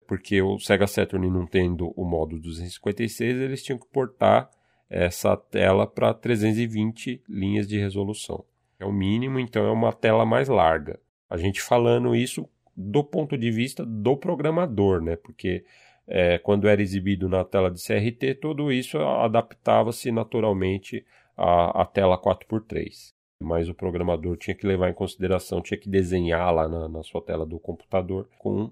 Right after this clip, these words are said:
duzentos e cinquenta e seis linhas na versão do P S um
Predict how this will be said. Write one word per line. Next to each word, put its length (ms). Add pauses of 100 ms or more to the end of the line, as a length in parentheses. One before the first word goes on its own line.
duzentos 380
e 40
cinquenta 280
e 40
seis 300
linhas 300
na 100
versão 460 (180)
do 320
P 100
S 280
um 160